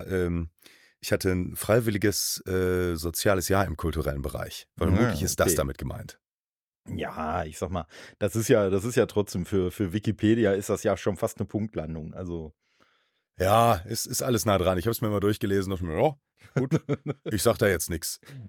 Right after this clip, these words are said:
Speaker 2: Ja gut, vor allen Dingen, vor allen Dingen hast du ja im
Speaker 1: Hört sich alles
Speaker 2: Zweifelsfall
Speaker 1: gut an.
Speaker 2: Ja, vor allen Dingen hast du ja im Zweifelsfall auch das Problem dadurch, dass du ja quasi bei, bei Wikipedia nicht Rang und Namen hast.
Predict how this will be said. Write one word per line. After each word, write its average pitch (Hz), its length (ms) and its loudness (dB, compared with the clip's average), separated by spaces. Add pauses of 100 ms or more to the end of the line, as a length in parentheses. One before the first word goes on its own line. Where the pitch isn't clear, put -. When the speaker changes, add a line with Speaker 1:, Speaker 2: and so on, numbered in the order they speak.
Speaker 2:
Ja 80 100 0
gut, 120 280 0
vor 226 100 4
allen 107 80 2
Dingen, 113 220 -4
vor 110 120 -4
allen 104 60 -2
Dingen 107 120 -4
hast 113 180 -4
du 120 60 2
ja 107 60 2
im 101 80 -2
Speaker 1:
Hört - 140 6
sich - 180 2
alles 113 220 4
Speaker 2:
Zweifelsfall - 0 -
Speaker 1:
gut 98 180 -2
an. 71 240 -8 (220)
Speaker 2:
Ja, 110 260 -4
vor - 160 -4
allen 107 100 0
Dingen 101 80 -2
hast 107 200 -2
du 113 100 0
ja 127 160 6
im 110 120 -4
Zweifelsfall 113 540 -2
auch 101 80 2
das 107 200 0
Problem 110 360 0
dadurch, 104 280 2
dass 101 180 0
du 104 80 2
ja 90 140 4
quasi 95 400 0
bei, 92 220 2
bei 85 220 0
Wikipedia 101 600 0
nicht 98 240 -4
Rang 117 220 0
und 104 260 -4
Namen 98 440 2
hast. - 260 -4